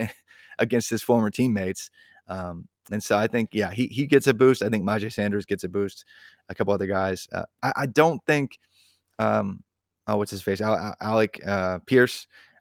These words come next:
Uh, I don't think he should be going. I think he's gonna get the boost that he does not deserve, uh, in capital this year. Uh, there are some people that think he's gonna get, m-, you know, third, fourth round capital. If he does, I think that's a reach,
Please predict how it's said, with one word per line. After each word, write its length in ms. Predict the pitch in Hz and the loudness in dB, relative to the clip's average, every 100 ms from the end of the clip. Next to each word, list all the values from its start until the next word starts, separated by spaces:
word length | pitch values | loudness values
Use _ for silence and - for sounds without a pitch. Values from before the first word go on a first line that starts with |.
| - | -6
Uh, 100 | 98 | -4
I 60 | |
don't 240 | 117 127 127 | 0 0 2
think 320 | 123 113 - | 2 0 -4
he 460 | - 117 113 110 - | -10 -2 -2 -2 -6
should 280 | - - 113 | -2 0 2
be 120 | 113 | 2
going. 340 | 107 113 110 | 2 2 0
I 60 | 98 | -2
think 160 | 110 104 | -2 0
he's 160 | 117 | 0
gonna 180 | 113 113 | 2 2
get 160 | 107 92 | 2 0
the 60 | |
boost 260 | 92 107 - | -2 -2 -2
that 100 | - | -6
he 80 | 98 | -6
does 220 | 95 95 | -6 -4
not 240 | 101 98 - | -4 -4 -4
deserve, 500 | 107 117 117 120 - _ - - - _ _ | 0 4 4 4 -2 _ -20 -20 -20 _ _
uh, 220 | 98 98 92 | -2 -2 -2
in 120 | 107 | 2
capital 440 | 110 104 110 107 | 4 4 2 2
this 220 | 110 107 | 0 0
year. 280 | 113 113 110 - _ _ _ - | 2 2 2 -4 _ _ _ -16
Uh, 200 | 90 85 | -12 -4
there 140 | 101 | -2
are 40 | 98 | 0
some 160 | 113 | 0
people 220 | 104 98 98 | 0 0 0
that 160 | 95 | -2
think 160 | 110 101 | -4 -4
he's 140 | 101 | -2
gonna 200 | 104 101 90 - | -2 -2 -4 -6
get, 140 | 95 101 | -4 -4
m-, 140 | 95 _ | -6 _
you 100 | - | -12
know, 160 | 90 90 _ _ _ _ - | -12 -14 _ _ _ _ -2
third, 260 | 107 107 | 2 2
fourth 220 | - 107 | 2 2
round 160 | 101 101 | 0 0
capital. 480 | 101 101 101 101 - _ - _ - | 0 0 2 0 -2 _ -20 _ -2
If 80 | 113 | 2
he 80 | |
does, 260 | 120 110 101 | 4 4 4
I 60 | 98 | 0
think 180 | 95 | -2
that's 180 | 92 92 | -4 -4
a 60 | 90 | -4
reach, 340 | 92 90 - | -6 -8 -14